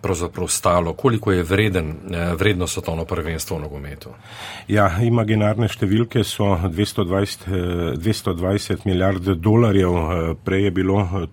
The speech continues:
Speaker 2: to, eh, precej manj, denimo v Rusiji naj bi porabili za infras-, no-, eh, nogometno infrastrukturo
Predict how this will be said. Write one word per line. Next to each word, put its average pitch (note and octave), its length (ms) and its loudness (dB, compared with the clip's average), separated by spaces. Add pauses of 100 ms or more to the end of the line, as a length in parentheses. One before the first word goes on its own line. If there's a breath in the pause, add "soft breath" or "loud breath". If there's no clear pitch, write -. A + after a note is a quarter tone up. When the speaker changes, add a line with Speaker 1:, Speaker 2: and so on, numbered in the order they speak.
Speaker 2:
to, G#2 180 0
eh, E2 480 -4
precej G#2 440 0
manj, F#2+ 360 0
denimo F#2 500 0
v E2 160 -4
Rusiji G2 500 0 (400 loud breath)
naj G#2+ 140 2
bi G#2 100 4
porabili F#2+ 840 2
za E2+ 280 0
infras-, G2+ 400 0
no-, F#2 300 -2
eh, F2 420 0
nogometno F#2+ 480 2
infrastrukturo G#2 840 0